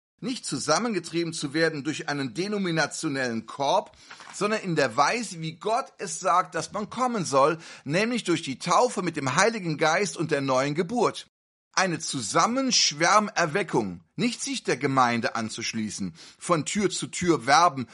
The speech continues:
und Zeitschriften verteilen, sondern eine Geburt, wiedergeboren, gefüllt mit dem Heiligen Geist, Gottes Weg, sich selbst von der Welt zu befreien. Richtig, Gottes Wort zu glauben, die Stunde ist da, das ist, was wir glauben müssen.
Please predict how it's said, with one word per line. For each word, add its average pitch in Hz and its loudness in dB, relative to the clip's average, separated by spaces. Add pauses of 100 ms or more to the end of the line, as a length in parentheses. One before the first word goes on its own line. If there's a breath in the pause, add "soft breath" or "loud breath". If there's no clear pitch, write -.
(100)
und 131 -4
Zeitschriften 165 0
verteilen, 110 -2 (460)
sondern 156 -2
eine 143 -2
Geburt, 160 0
wiedergeboren, 160 -2
gefüllt 214 -2
mit 185 -4
dem 170 0
Heiligen 165 0
Geist, 208 2
Gottes 196 -2
Weg, 233 -4
sich - -8
selbst 208 -6
von 190 -2
der 165 2
Welt 185 0
zu 170 -2
befreien. 175 -2 (460)
Richtig, 180 -2 (440)
Gottes 180 2
Wort 170 4
zu 165 -4
glauben, 202 4 (460)
die 156 -4
Stunde 180 0
ist 156 -6
da, 196 6 (420)
das 165 -2
ist, 214 -6
was 139 0
wir 143 0
glauben 131 2
müssen. 214 -2